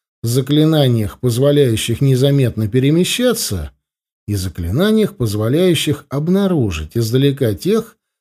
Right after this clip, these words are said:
с кем ему бы не хотелось встретиться.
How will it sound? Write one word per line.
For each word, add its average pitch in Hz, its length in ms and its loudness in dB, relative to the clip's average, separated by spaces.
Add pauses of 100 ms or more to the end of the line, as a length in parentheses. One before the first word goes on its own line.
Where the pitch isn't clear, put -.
(120)
с - 140 -8
кем 220 280 0
ему 156 380 4
бы 175 140 4
не 170 140 2
хотелось 123 560 0
встретиться. 82 960 -4